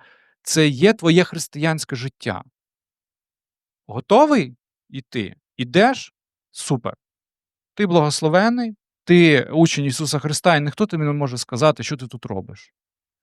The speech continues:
Але якщо ти не готовий, то, ну, застерігайся, тому що, коли настане той час, коли тобі звіт потрібно буде дати, щоб не виявилось так, що Христос каже, "А вза-, а хто ти такий взагалі?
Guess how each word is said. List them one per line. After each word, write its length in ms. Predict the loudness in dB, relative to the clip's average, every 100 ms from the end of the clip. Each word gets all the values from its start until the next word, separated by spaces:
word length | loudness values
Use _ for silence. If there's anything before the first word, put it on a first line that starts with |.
| _
Але 220 | 2 4 4
якщо 260 | 2 -4
ти 120 | -4
не 240 | -2 -2 -2
готовий, 560 | -4 0 0 0 -4 -8 _ _ _ _ _
то, 500 | 0 4 4 4 2 -2 _ -8
ну, 160 | -4
застерігайся, 680 | -2 -4 -2 2 2 2 -2
тому 280 | -6 -4 -4
що, 340 | -4 -2 -2 -2 _ _
коли 200 | 0 2
настане 440 | 2 2 2 2
той 180 | 2 0
час, 520 | -2 -4 -4 -6 -14 _ _ _ _ -2
коли 180 | 2
тобі 200 | 2 0
звіт 300 | -2 0 -2
потрібно 420 | -2 -4 -2 -4 -6
буде 200 | -4 0
дати, 420 | 0 0 -4 -18 _ _ _ _
щоб 240 | -4 -2
не 100 | 0
виявилось 540 | 2 2 4 4 2
так, 220 | 4 2 2
що 180 | -6
Христос 380 | -4 -6 -4 -4
каже, 340 | 0 2 4 2
"А 60 |
вза-, 220 | 2 -2 -4
а 80 |
хто 200 | -8 -8
ти 80 | -8
такий 440 | -6 -10 -6 -8 -8
взагалі? 440 | _ -16 -14 -16